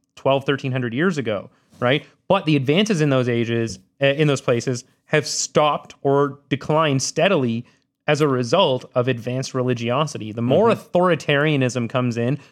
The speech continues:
Speaker 1: to try to control power, right, the less advances we have.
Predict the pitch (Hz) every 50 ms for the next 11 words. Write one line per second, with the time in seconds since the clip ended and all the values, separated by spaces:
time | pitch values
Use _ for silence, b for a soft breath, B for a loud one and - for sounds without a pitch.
0 | B - 143 - - 151 143 139 131 - - 135 123 - - - - 151 160 175
1 | 175 160 143 135 117 - - 127 123 127 135 160 196 254 294 - _ _ _ _
2 | _ _ _ _ _ _ _ _ - 127 131 156 160 156 - _ _ - 135 131
3 | 123 131 151 180 175 - - - - _ _ _ _ 139 127 120 143 151 151 143
4 | 143 120 113 123 117 113 143 147 131 107 98 98 -